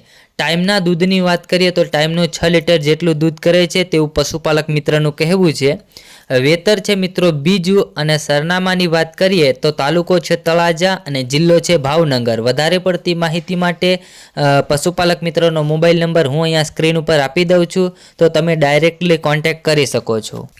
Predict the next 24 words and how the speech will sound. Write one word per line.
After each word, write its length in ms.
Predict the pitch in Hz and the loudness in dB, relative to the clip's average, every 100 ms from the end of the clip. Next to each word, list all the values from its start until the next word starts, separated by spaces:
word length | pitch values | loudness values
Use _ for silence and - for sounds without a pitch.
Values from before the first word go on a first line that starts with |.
| - | -6
ત્યારબાદ 440 | 165 185 190 196 | -4 -2 0 -2
મિત્રો 280 | 180 170 185 | -2 -2 0
બીજા 300 | 170 151 160 | 0 0 0
નંબરની 440 | 175 175 175 170 170 | 0 0 0 0 0
વાત 300 | 160 156 - | -2 -2 0
કરીએ 260 | 175 156 | 2 2
તો 180 | 151 147 | 2 0
બીજા 320 | 143 135 160 | 0 0 0
નંબર 300 | 165 160 156 | 0 0 0
ઉપર 420 | 151 147 - 147 147 | 0 -2 0 2 0
આ 140 | 131 156 | -2 -2
ભેંસને 440 | 147 143 156 143 | 0 0 0 0
વેચવાની 600 | 127 151 156 185 156 127 | 0 0 0 -2 0 -2
છે. 220 | 117 180 294 _ _ _ _ _ | -4 -8 -10 _ _ _ _ _
મિત્રો, 460 | 147 190 190 208 208 - | -4 0 4 4 4 0
દિવસનું 760 | 151 139 180 196 196 196 143 | -2 2 2 2 -2 -4 -4
બાર 220 | 131 170 196 | -4 -2 0
લિટર 340 | 185 185 175 | 0 0 0
દૂધ 200 | 151 165 | -2 -6
કરે 300 | - 170 170 | 0 2 2
છે, 140 | 160 | 0
એટલે 360 | 175 - 156 156 | -2 -2 -4 -2
કે 160 | 151 156 | 0 -2
સરેરાશ 580 | - 151 170 175 180 | 0 2 2 2 0